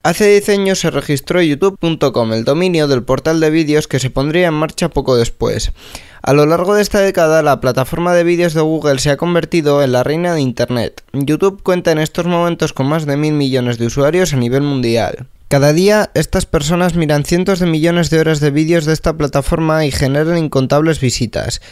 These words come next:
Es por ello que la cantidad de horas que las personas usan para mirar contenido en YouTube al mes aumenta en un cincuenta por ciento año tras año. Se suben a YouTube trescientas horas de vídeo por minuto. En definitiva, su trayectoria ha sido excepcional.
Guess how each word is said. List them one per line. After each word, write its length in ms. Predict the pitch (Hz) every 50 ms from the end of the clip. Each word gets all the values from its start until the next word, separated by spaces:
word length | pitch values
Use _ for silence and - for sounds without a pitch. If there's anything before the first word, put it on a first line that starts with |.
| - - -
Es 140 | - 165 -
por 180 | - - 196 196
ello 260 | 196 185 175 180 170
que 100 | 160 151
la 120 | 131 127
cantidad 340 | 127 127 127 - 139 143 156
de 160 | 160 160 175
horas 240 | 170 170 156 151 139
que 100 | - -
las 140 | 127 120 123
personas 520 | - - 131 123 - 156 156 156 160 151
usan 240 | 156 156 165 156 139
para 180 | 135 131 127 127
mirar 340 | 131 135 139 143 151 139 -
contenido 480 | - 131 127 - 143 147 156 170 175 170
en 200 | 156 147 143 139
YouTube 400 | 139 139 - 165 175 170 - -
al 180 | - 110 123 127
mes 300 | 139 160 175 180 - -
aumenta 440 | - 139 139 143 151 165 175 - -
en 100 | 175 165
un 100 | 160 160
cincuenta 480 | - 165 151 139 147 147 139 143 139 -
por 100 | 135 127
ciento 300 | - - 175 175 - 175
año 200 | 170 160 156 147 120
tras 240 | - 123 127 -
año. 260 | 127 110 107 104 - 101
Se 160 | - - 143
suben 300 | - - - 208 196 180
a 40 | 160
YouTube 380 | 143 143 143 - - 175 185 -
trescientas 560 | - 139 135 - - 180 175 170 170 160 151
horas 220 | 151 139 135 123
de 140 | 120 123 120
vídeo 320 | 127 151 156 170 170 160
por 160 | - 147 135 123
minuto. 480 | 123 117 117 113 104 - - 131 127 - - - - - - - -
En 140 | - - 151
definitiva, 640 | 151 156 - - 160 160 165 - 196 196 202 202
su 140 | 202 180 175
trayectoria 580 | - 151 151 147 143 139 - - 180 175 170 160
ha 40 | 151
sido 200 | 143 175 175 175
excepcional. 720 | 156 - - - 123 - - 143 127 127 120 101 78 -